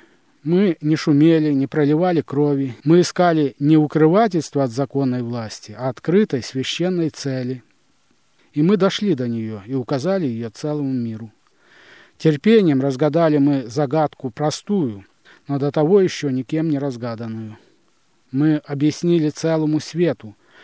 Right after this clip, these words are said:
что свобода и просвещение одно и то же целое, неделимое, и что это целое не что иное, как точное исполнение каждым человеком возложенной на него обязанности.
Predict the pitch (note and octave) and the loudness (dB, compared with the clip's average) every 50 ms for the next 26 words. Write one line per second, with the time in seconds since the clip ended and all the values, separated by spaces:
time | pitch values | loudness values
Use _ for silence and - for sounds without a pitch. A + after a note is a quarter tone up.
0 | - - _ - - - D3+ C3+ - - D3+ D#3 D3 D#3 G3 G#3+ G3+ E3 D3 C#3 | -20 -20 _ -18 -6 -4 -4 -4 -2 0 0 0 2 4 4 4 4 4 2 2
1 | - C#3+ D3 - - D#3+ D3+ - - - G3+ G3+ F#3+ D#3+ C#3 A#2 A#2+ B2 C#3 E3 | 0 -2 -4 -4 -4 -4 -4 -4 -2 0 0 0 2 0 -2 -2 -4 -4 -2 -2
2 | F#3+ F#3+ D#3 B2+ - D3+ D#3 D3+ C#3+ C#3 - - - C3+ B2+ B2 A#2+ A#2+ A#2+ A2+ | 0 0 -2 -2 -2 -4 -4 -4 -4 -6 -8 -8 -8 -6 -6 -6 -8 -8 -10 -12
3 | G#2+ - - A#2+ A#2+ C3+ C#3+ D#3 D#3+ D#3 D3 C3+ B2 A#2 A2+ A2 A2 G#2+ - _ | -14 -14 -12 -8 -6 -6 -4 -2 -2 -2 0 -2 -2 -4 -6 -8 -10 -14 -16 _
4 | _ _ _ - - _ - C#3 - - - D#3+ E3 D#3+ C#3+ D#3 C3+ - - F3+ | _ _ _ -20 -20 _ -8 -8 -4 0 2 2 2 2 0 -2 -4 -2 -2 0
5 | G3 G#3 F#3+ D3+ B2+ A2+ A2 A2+ A#2+ C#3 C#3 - - - E3 D#3 D3 C#3+ D3+ F3+ | 2 2 2 2 -2 -4 -6 -4 -4 -4 -4 -4 -2 0 2 2 2 2 2 0
6 | G3+ F#3+ D#3 B2+ - - - - _ - F3 F#3+ G3 - - D#3 C#3 B2+ B2 - | 0 -2 -2 -4 -6 -10 -14 -16 _ -4 -2 -2 -2 -2 -4 -4 -6 -6 -6 -8
7 | - C3+ C3 C3+ D3+ D#3+ D#3 C#3 C3+ B2 - - D#3+ D3+ C#3 B2 B2 C3 A#2+ - | -8 -4 -2 0 0 2 0 0 -2 -4 -6 -4 -4 -4 -4 -4 -6 -8 -8 -8
8 | - C#3 B2+ B2+ C#3 E3+ F#3+ F#3 - - G#2+ G#2+ A2+ B2 B2 A#2+ C3 D#3 F3+ F3+ | -8 -6 -4 -2 -2 -2 -4 -4 -6 -10 -12 -10 -8 -8 -6 -4 -2 -2 -2 -2
9 | F3 E3 C3+ B2+ B2 A#2 A#2+ B2 B2 A#2+ C3+ D#3 D#3+ C#3 A#2+ A#2+ A2+ A2 G#2+ A2+ | -2 -2 -4 -4 -4 -6 -6 -6 -6 -4 -4 -6 -6 -6 -8 -8 -8 -10 -10 -10
10 | A2+ A2 A2+ - - - - A#2 | -12 -12 -12 -14 -16 -20 -20 -20